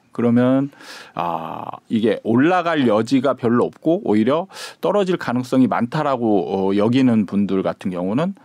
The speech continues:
어, 당첨되고도 이제 계약 포기하는,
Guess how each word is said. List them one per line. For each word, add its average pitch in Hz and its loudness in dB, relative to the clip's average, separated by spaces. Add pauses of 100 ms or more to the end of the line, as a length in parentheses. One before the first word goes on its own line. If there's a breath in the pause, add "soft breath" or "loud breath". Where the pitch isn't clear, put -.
(160 soft breath)
어, 76 -8
당첨되고도 120 0
이제 - -8
계약 101 -4
포기하는, 127 -2